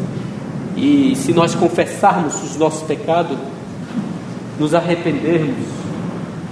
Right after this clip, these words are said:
de todas as nossas atitudes, Ele pode nos curar, Ele pode nos transformar,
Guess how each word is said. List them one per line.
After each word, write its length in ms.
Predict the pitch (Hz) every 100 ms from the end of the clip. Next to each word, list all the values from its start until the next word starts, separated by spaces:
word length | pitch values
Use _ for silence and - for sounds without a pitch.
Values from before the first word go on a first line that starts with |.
| -
de 80 | 131
todas 380 | - 185 170 151
as 180 | 143 143
nossas 340 | 160 160 160
atitudes, 640 | 147 - 156 170 185 - - - - - - - - - - - - - - - - - - - - - 123
Ele 300 | 147 151 147
pode 280 | 147 147
nos 220 | 143 143 143
curar, 340 | 139 127 117 110 - - - - - - -
Ele 200 | - -
pode 220 | 160 156 151
nos 180 | 151 -
transformar, 760 | 175 165 - 135 123 120 123